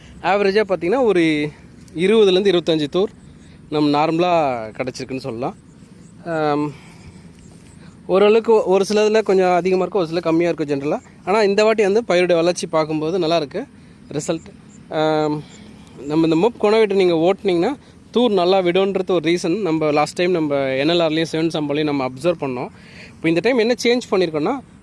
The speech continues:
பதினஞ்சு நாள்ல நம்ம வந்து இந்த மோப் கோனோவேட்டரை ஓட்டினா நல்லாயிருக்கும் அப்படின்றதுக்காக தான். நான் already ஏற்கனவே வீடியோ போட்டிருக்கேன், லிங்க் அனுப்பியிருக்கேன், அதுல பார்க்கலாம். So, இதுதான் நம்ம யூஸ் பண்ணியிருக்கோம்.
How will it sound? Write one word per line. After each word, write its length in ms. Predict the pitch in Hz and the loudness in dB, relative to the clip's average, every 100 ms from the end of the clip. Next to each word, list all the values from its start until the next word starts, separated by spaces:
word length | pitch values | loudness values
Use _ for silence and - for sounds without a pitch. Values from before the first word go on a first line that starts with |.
| - | -4
பதினஞ்சு 360 | 170 208 233 214 | 0 2 2 2
நாள்ல 340 | 208 208 214 | 2 2 2
நம்ம 240 | 220 185 165 | 0 0 0
வந்து 180 | 175 | 0
இந்த 140 | 196 170 | 0 2
மோப் 300 | 156 180 - | 0 0 0
கோனோவேட்டரை 460 | 165 165 156 143 | 0 0 0 0
ஓட்டினா 340 | 147 143 139 214 - - - - - 147 | -2 -2 -6 -6 -12 -20 -20 -20 -10 -4
நல்லாயிருக்கும் 540 | 165 175 156 160 156 | 0 0 -2 -4 -4
அப்படின்றதுக்காக 540 | 135 147 143 131 131 | -4 -6 -8 -8 -8
தான். 200 | 127 151 - - - - - - - - - - - - - - - - - - - - - - - - - - - - - | -6 -8 -12 -16 -16 -16 -18 -20 -20 -20 -20 -20 -20 -20 -20 -20 -20 -20 -20 -20 -20 -20 -20 -20 -20 -20 -20 -20 -20 -20 -6
நான் 180 | 147 151 | -2 2
already 100 | 190 | 2
ஏற்கனவே 400 | 190 160 196 185 | 2 0 0 2
வீடியோ 120 | 190 | 2
போட்டிருக்கேன், 380 | 175 170 160 180 | 0 -2 0 0
லிங்க் 240 | 160 170 180 | 2 0 0
அனுப்பியிருக்கேன், 520 | 165 156 147 160 170 - | -4 -4 -4 -4 -6 -8
அதுல 180 | 139 | -6
பார்க்கலாம். 460 | 135 139 147 156 208 - - - - - - - - - - - - - - - - - - - - - - - - - - - - - - - - | -4 -4 -4 -4 -6 -10 -20 -20 -20 -20 -20 -20 -20 -20 -20 -20 -20 -20 -20 -20 -20 -20 -20 -20 -18 -14 -14 -16 -18 -18 -20 -20 -20 -20 -20 -20 -20
So, 200 | - 175 | -10 -6
இதுதான் 240 | 180 214 | -4 -2
நம்ம 140 | 220 190 | -2 0
யூஸ் 280 | 208 226 | 0 0
பண்ணியிருக்கோம். 400 | 214 185 147 175 | -2 -2 -2 -4